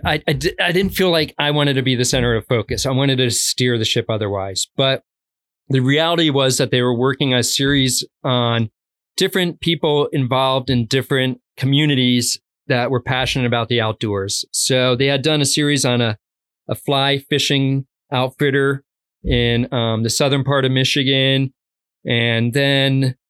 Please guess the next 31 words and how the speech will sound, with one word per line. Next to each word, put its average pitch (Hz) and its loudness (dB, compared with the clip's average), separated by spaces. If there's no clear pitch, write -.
they 123 2
had 127 0
slated 139 0
to 143 0
also 127 0
do 131 0
a 120 0
piece 131 0
on 123 0
a 139 0
surf 147 0
shop 143 0
and 117 0
the 127 -2
owner 135 0
of 135 -2
the 131 0
surf 135 0
shop 127 -2
and 117 0
the 117 0
network 123 -2
of 123 -4
people 127 -2
around 123 -2
the 127 0
surf 127 -2
shop. 120 -2
And 117 0
then 120 0
the 117 -4